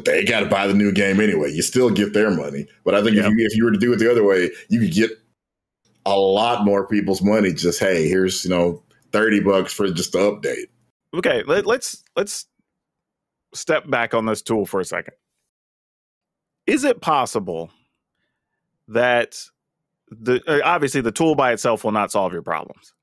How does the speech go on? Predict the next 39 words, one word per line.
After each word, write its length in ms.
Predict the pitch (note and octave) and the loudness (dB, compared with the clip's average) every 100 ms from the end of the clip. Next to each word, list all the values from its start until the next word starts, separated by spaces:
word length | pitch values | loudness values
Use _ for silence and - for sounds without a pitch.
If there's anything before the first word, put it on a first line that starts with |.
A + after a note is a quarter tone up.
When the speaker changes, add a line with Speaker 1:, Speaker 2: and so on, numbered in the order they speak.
| _ G2+ | _ -6
Speaker 2:
Like, 120 | G2+ | -2
we, 160 | A#2+ | -2
we 200 | A2+ C3 B2+ | -2 -2 -2
know 160 | A2+ F2+ | -2 -2
that. 220 | D#2 - | -4 -6
Like, 200 | G#2+ G#2 | -4 -2
this 160 | B2+ B2 | -2 -2
is 80 | A#2 | 0
not 280 | A2+ A2+ - | 0 0 -4
a 60 | G2+ | -8
fix. 460 | - D2+ - - - _ _ _ _ _ _ _ _ _ _ _ | -4 -6 -6 -16 -20 _ _ _ _ _ _ _ _ _ _ _
But 380 | C3+ F#3 F3 C3 - | -2 2 2 0 -2
is 220 | F#3+ G#3 | -2 2
it 220 | A#3+ - | 0 -2
possible 880 | - C#3+ B2+ A2 G#2+ F#2 E2+ F2+ - _ _ _ | -4 0 2 2 -2 -2 -4 -6 -14 _ _ _
that, 380 | G#2+ A2+ A2 G#2+ _ _ _ _ _ | -4 0 0 -2 _ _ _ _ _
assuming 680 | A#2+ A#2 - F3+ G3 G3+ E3 | -4 -4 -2 -2 0 0 -2
you 180 | D3+ D3 | -4 -6
could 180 | C#3+ B2 | -6 -2
get 220 | C3 A#2 _ A2 G2+ | -2 -2 _ -20 -4
whatever 480 | G#2+ G#2+ B2 B2+ | 0 2 2 2
math 400 | A#2 A2+ A2+ A2 | 2 2 0 0
they 120 | A#2 G#2+ | -2 -2
put 220 | A2+ - | -2 -2
behind 300 | G#2+ G#2+ A2 | -2 0 0
their 100 | G#2 | -2
indexing 720 | A2+ G#2+ G2 F#2+ G2+ F2+ F#2 _ _ | -2 -2 -2 -2 -6 -8 -10 _ _
close 300 | - C3 A#2 | -2 -2 -2
to 140 | B2 | -6
correct, 540 | - G#2 G2 D#2+ - - _ _ _ _ _ _ _ _ _ _ _ _ _ _ _ _ - | -4 -2 0 -2 -8 -20 _ _ _ _ _ _ _ _ _ _ _ _ _ _ _ _ -4
could 200 | G#3 G3+ | -2 0
we 100 | F#3 | 0
use 240 | E3+ E3 | 0 2
that 160 | D3+ C3+ | 2 2
at 100 | A#2+ | 0
least 240 | C3 B2+ | -2 0
as 120 | B2+ A2 | 0 0
a 60 | |
baseline? 720 | F#2 G2+ A2+ - F#2 D#2+ - | -2 0 -2 -2 -6 -6 -8